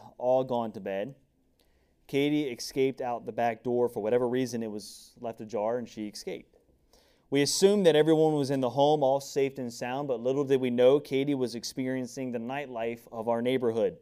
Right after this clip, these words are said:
Seeing how I was in bed, as well as understanding the urgency of the situation, and I was, I was a young boy, I wasn't a teenager at this point,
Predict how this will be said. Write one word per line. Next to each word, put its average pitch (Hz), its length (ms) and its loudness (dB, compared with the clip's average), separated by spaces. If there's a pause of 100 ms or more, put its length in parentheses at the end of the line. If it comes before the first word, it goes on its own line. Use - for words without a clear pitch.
(1300)
Seeing 220 420 4
how 202 260 6
I 175 200 6
was 170 220 2
in 151 220 -2
bed, 156 500 8 (160)
as 143 160 0
well 156 200 10
as 147 100 6
understanding 160 560 0
the 143 160 -2
urgency 156 600 2
of 151 200 0
the 143 60 -2
situation, 131 760 -2
and 123 140 -2
I 131 60 4
was, 135 140 0
I 139 120 0
was 131 140 2
a 127 60 2
young 151 300 2
boy, 123 240 4
I 139 80 6
wasn't 135 420 0
a 110 80 -12
teenager 120 480 -2
at 107 100 -4
this 117 140 -8
point, 113 360 -8